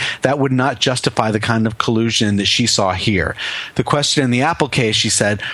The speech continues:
was always a narrow one, whether Apple facilitated and, and encouraged an illegal plan to restrain retail pricing.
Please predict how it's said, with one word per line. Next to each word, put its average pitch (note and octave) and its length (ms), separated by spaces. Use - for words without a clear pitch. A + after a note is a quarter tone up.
was C3 120
always D#3+ 260
a G3 60
narrow D#3+ 320
one, E2 320
whether B2+ 420
Apple B2+ 280
facilitated C#3+ 920
and, D3+ 220
and C#3 140
encouraged A#2 460
an A#2+ 80
illegal A#2+ 320
plan A2 360
to A#2 120
restrain G2+ 420
retail G2+ 340
pricing. B2+ 480